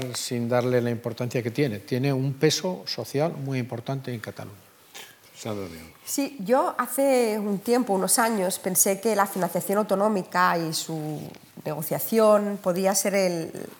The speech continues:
Speaker 3: el, el elemento crucial para, para atraer a Cataluña, ¿no? Era un momento en el que, yo vi un momento en el que sí que, eh, creía que un, una, una reforma que contentase a, a, al gobierno catalán podía canalizar el conflicto, pero,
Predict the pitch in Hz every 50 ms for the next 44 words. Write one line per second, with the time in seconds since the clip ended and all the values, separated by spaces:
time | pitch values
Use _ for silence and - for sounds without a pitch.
0 | - - - 170 160 156 151 151 160 - 160 165 165 165 165 170 180 180 190 185
1 | 214 208 - 180 - - 202 180 175 180 - 196 190 190 185 170 165 160 160 -
2 | - 180 165 165 160 - 170 165 165 170 180 175 175 185 175 - 165 160 165 160
3 | 156 156 156 156 156 170 190 202 190 196 196 196 202 202 202 196 190 208 202 196
4 | 185 185 - - 175 170 165 170 - - - - - - - - 214 214 226 247
5 | 240 247 240 240 233 233 254 240 220 202 - 185 180 - - - 240 226 233 -
6 | - 202 196 180 170 170 - - - - - - - - - - - - - 165
7 | - - - - 196 202 202 226 254 254 233 202 175 175 180 - 190 175 175 175
8 | - 190 190 190 185 185 - - 185 196 196 190 190 180 180 - 190 190 196 202
9 | 196 190 190 - 190 196 196 190 - - 180 160 - - 170 160 - 156 170 156
10 | - 196 202 208 - - 190 185 175 165 165 160 156 - - 160 156 156 156 156
11 | 156 165 - - - - - 165 160 160 151 170 165 170 170 175 190 185 - 180
12 | - 170 170 185 196 196 190 - 185 175 170 180 190 190 196 196 196 - - 185
13 | 175 160 170 170 165 - - 202 208 214 214 - 185 170 170 - 208 202 180 -
14 | 180 170 185 180 185 -